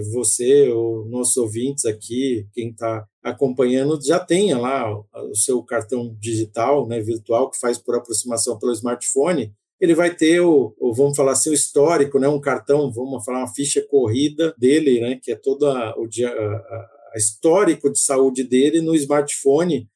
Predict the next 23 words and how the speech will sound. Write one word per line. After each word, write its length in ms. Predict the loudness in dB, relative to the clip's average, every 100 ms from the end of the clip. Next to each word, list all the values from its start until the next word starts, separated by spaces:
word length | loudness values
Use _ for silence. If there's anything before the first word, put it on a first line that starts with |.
| _ _ _
e 60 | 2
ele 100 | 2
estando, 260 | 2 2
às 120 | 2
vezes, 180 | 2 2
num 200 | 0 2
outro 280 | 2 2 4
lugar 440 | 4 4 2 4
onde 260 | 2 2 0
não 220 | 0 0
tem 180 | 0 2
nada, 320 | 2 0 0
ele 100 | -2
pode, 420 | 2 2 2 -2 0
com 480 | 0 0 0 -4 -2
um 140 | 0
acesso 540 | 0 2 4 4 2 2
médico, 480 | 2 0 0 -2
ter 100 | 0
acesso 420 | 0 2 2 2 -2
a 80 |
toda 240 | -2 -2 -2
aquela 520 | -2 -2 0 -2